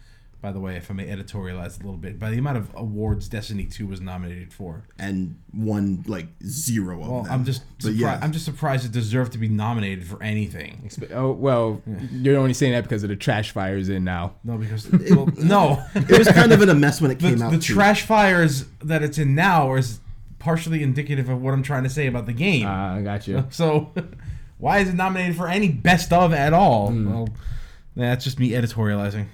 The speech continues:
Speaker 1: What do I know?
Speaker 3: Shooting's real good in it.
Speaker 1: Amateur podcaster again.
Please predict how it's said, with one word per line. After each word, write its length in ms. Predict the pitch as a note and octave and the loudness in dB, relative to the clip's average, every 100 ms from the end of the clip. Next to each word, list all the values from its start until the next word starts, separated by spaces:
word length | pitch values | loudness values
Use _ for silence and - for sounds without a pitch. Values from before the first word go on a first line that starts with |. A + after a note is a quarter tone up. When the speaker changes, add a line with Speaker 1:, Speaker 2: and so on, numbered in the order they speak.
| - - - | -18 -18 -8
Speaker 1:
What 140 | A#2 | -4
do 60 | A2+ | -2
I 100 | A2+ | 0
know? 180 | G#2+ G#2+ - | 0 -2 -8
Speaker 3:
Shooting's 340 | - F3+ B2+ | -2 0 2
real 200 | A2 G#2+ | 0 -2
good 160 | G2 G2 | -2 -2
in 100 | F#2+ | -2
it. 20 | |
Speaker 1:
Amateur 260 | F#2+ G#2+ G#2+ | -4 -4 -8
podcaster 600 | A#2 G#2 G#2 G#2+ - G#2+ | -6 -6 -6 -10 -10 -10
again. 300 | G#2+ A2+ A2 | -8 -6 -8